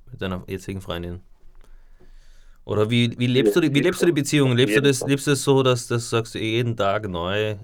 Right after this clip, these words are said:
Speaker 1: richtig toll? Oder lebst du so, "Na, mit der will ich schon die Zukunft haben", oder, oder?
Speaker 2: Ja, auf jeden Fall. Also, wie gesagt, wenn man sie, also wir kennen ja uns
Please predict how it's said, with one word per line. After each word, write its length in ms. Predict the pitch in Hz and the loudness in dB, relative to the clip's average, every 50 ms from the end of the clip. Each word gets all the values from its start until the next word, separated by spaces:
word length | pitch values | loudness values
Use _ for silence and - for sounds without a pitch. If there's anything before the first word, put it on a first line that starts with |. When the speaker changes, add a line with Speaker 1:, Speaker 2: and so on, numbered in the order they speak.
| - | -12
Speaker 1:
richtig 360 | 92 95 - - 92 95 - - | -12 -12 -12 -10 -12 -12 -12 -10
toll? 320 | 85 85 92 110 127 120 - - - - - - - - - - - _ - - | -8 -4 -2 -2 -2 -4 -6 -12 -20 -20 -20 -20 -20 -20 -20 -20 -20 _ -18 -10
Oder 220 | - 104 107 104 101 | -6 -2 -2 0 0
lebst 240 | 101 101 98 - - | 0 -2 -2 -2 -6
du 40 | 113 | -6
so, 360 | 107 - 104 98 98 98 101 - - | -4 -2 -2 -2 -2 -4 -6 -8 -6
"Na, 200 | 107 107 123 131 | -2 0 0 0
mit 160 | 127 113 - | 0 -2 -2
der 140 | 110 110 113 | -2 -2 0
will 120 | 117 120 | 0 -2
ich 80 | 120 117 | -2 -2
schon 100 | - 117 | -4 -6
die 80 | 113 113 | -6 -6
Zukunft 400 | - - 123 123 127 117 117 - | -8 -6 -4 -2 -2 -2 -2 0
haben", 240 | 110 107 107 110 | 0 0 0 -2
oder, 300 | 107 101 101 101 101 95 98 - - - | -2 -2 -2 -2 -4 -4 -8 -14 -16 -14
oder? 380 | - 98 92 92 92 92 90 - - - - - - - - - - - - - - - - - - - - - - - - - - - _ - _ _ - - - - _ _ - - - _ _ _ - _ _ _ - - _ _ _ _ _ _ _ - _ - _ _ _ - - | -12 -8 -6 -6 -6 -6 -6 -8 -10 -10 -10 -10 -10 -12 -12 -12 -12 -14 -14 -16 -16 -18 -18 -20 -20 -20 -20 -20 -20 -20 -20 -20 -20 -20 _ -20 _ _ -20 -20 -20 -20 _ _ -20 -20 -20 _ _ _ -20 _ _ _ -20 -20 _ _ _ _ _ _ _ -20 _ -20 _ _ _ -14 -6
Speaker 2:
Ja, 240 | 147 139 131 123 120 | -2 0 2 4 6
auf 180 | 110 107 107 - | 4 4 4 2
jeden 280 | 117 113 113 117 123 120 | 0 2 2 2 2 0
Fall. 460 | - - 117 113 113 120 131 131 123 107 | -4 0 4 6 6 8 8 6 6 4
Also, 320 | - 110 107 107 107 107 | 2 -2 -4 -2 0 -2
wie 80 | 113 104 | -2 -4
gesagt, 280 | - - 117 110 - - _ _ | -4 -4 -4 -4 -4 -8 _ _
wenn 180 | - 107 107 110 | -6 -4 -4 -2
man 120 | 110 110 - - | -4 -6 -6 -6
sie, 580 | - 110 110 110 110 110 107 107 107 107 107 107 _ _ _ _ _ _ _ _ - - | -6 -4 -2 -2 -2 -2 -4 -6 -6 -8 -10 -12 _ _ _ _ _ _ _ _ -8 -6
also 180 | 113 104 113 | -6 -4 0
wir 120 | 117 113 113 | 0 0 0
kennen 420 | - - 113 117 127 131 127 123 | -2 -4 -4 0 0 0 0 0
ja 120 | 117 113 | 0 0
uns 200 | 113 113 110 110 | 0 0 -2 -6